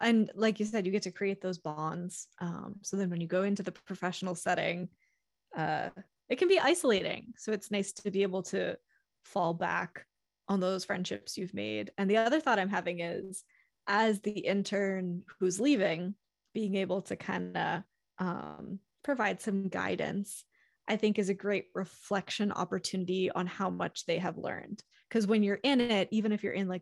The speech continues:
the last month or so, it can still feel like there's so much to do. There's so much to learn, like, things, this is ending. And, like, I don't even,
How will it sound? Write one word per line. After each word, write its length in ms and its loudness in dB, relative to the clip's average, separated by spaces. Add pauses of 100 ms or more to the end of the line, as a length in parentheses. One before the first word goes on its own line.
the 80 -4
last 320 -2
month 280 0
or 80 0
so, 480 -2
it 100 -2
can 140 2
still 200 0
feel 200 0
like 260 0 (340)
there's 160 -8
so 140 -2
much 240 -2
to 60 -4
do. 280 -2
There's 220 -6
so 140 2
much 260 0
to 100 -4
learn, 460 0
like, 220 -2
things, 280 2 (320)
this 140 4
is 100 0
ending. 460 6
And, 80 -2
like, 340 -4 (300)
I 100 4
don't 120 6
even, 560 4